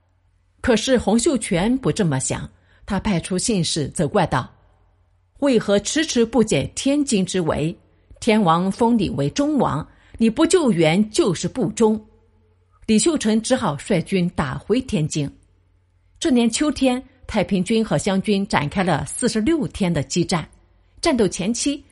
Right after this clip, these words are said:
湘军被打得难以招架，但到了战斗后期，由于李鸿章、左宗棠的两支清军和英国的洋枪队从外围配合进攻，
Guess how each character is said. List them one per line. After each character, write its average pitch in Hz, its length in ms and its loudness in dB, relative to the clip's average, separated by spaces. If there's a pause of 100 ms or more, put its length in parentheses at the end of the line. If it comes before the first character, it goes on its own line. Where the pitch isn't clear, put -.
(120)
湘 247 260 0
军 254 240 2
被 240 160 2
打 147 120 2
得 143 140 -2
难 151 260 0
以 185 120 0
招 180 200 0
架， 175 280 0 (480)
但 262 180 2
到 294 140 6
了 220 100 4
战 262 240 2
斗 226 100 0
后 220 240 0
期， 196 320 -2 (360)
由 220 100 6
于 202 140 2
李 165 200 0
鸿 175 220 -2
章、 226 240 0
左 185 160 0
宗 220 180 0
棠 170 240 -2
的 170 140 2
两 147 260 2
支 214 120 -2
清 247 200 0
军 262 240 0 (200)
和 156 160 0
英 254 240 2
国 175 160 2
的 160 160 0
洋 151 200 -2
枪 247 220 -2
队 277 260 -2 (120)
从 190 260 -2
外 269 240 0
围 151 260 0 (120)
配 214 180 -2
合 143 160 -8
进 135 220 -4
攻， 160 200 -4